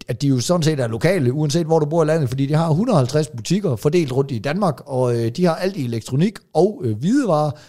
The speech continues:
De leverer, og de monterer dine hvidevarer, og, øh, du kan jo simpelthen finde din, øh, lokale butik inde på elsalg punktum d k, og som vi sagde sidste gang, vi ved godt, nu løber I ikke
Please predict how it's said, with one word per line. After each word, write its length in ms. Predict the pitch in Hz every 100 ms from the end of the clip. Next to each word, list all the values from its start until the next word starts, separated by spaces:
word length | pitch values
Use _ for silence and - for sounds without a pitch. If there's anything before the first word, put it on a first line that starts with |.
| _ 233
De 80 |
leverer, 320 | 254 190 202 120
og 200 | 113 120
de 80 |
monterer 440 | 113 113 170 226 131 - - _ -
dine 180 | 127 127
hvidevarer, 460 | 185 226 180 160
og, 380 | 156 - 160 156
øh, 40 | 147
du 80 | 185
kan 100 | 175
jo 40 | 160
simpelthen 280 | 180 165
finde 240 | 143 165 180
din, 180 | 139 127
øh, 100 | 117
lokale 360 | 117 156 156
butik 380 | 120 113 156 - 143
inde 160 | 143
på 220 | 139 117 127
elsalg 360 | 143 131 120
punktum 120 | 131
d 40 | 123
k, 260 | 131 -
og 100 | 123
som 200 | - 135
vi 60 | 131
sagde 220 | 139 156
sidste 280 | - 151 -
gang, 200 | 113 120 - _
vi 160 | 127 143
ved 180 | 165 131
godt, 240 | 127 127
nu 120 | 135 147
løber 380 | 151 156 135
I 140 | 117 120
ikke 180 | 139